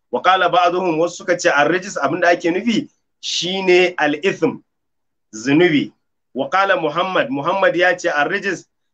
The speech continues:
abinda ake nufi da rijis fil lugha a cikin yare,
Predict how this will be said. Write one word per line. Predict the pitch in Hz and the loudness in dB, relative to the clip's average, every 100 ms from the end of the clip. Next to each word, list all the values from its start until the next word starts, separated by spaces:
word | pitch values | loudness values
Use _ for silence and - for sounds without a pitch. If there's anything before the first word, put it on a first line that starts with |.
| - | -10
abinda | 127 180 170 | -6 -2 -2
ake | 160 170 | 0 0
nufi | 175 170 151 | 0 0 0
da | 143 | 0
rijis | 190 175 143 | 0 -2 -4
fil | 143 143 | -2 0
lugha | 170 180 165 | 2 2 2
a | 135 | -2
cikin | - 175 185 | -6 -4 0
yare, | 175 147 165 196 - | 2 2 2 0 -4